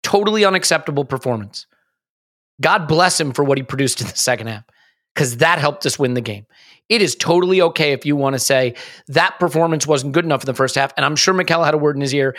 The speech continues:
He played totally different in the second half. But, like, I'm, I'm okay with people being frustrated. I agree with you, Tim. I think in the ground, like, there, it, you're just not helping anybody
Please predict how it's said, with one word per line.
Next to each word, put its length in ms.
He 100
played 260
totally 280
different 260
in 40
the 80
second 280
half. 180
But, 160
like, 380
I'm, 260
I'm 160
okay 220
with 100
people 140
being 100
frustrated. 400
I 100
agree 200
with 120
you, 60
Tim. 200
I 60
think 220
in 100
the 80
ground, 260
like, 120
there, 160
it, 180
you're 160
just 300
not 260
helping 340
anybody 520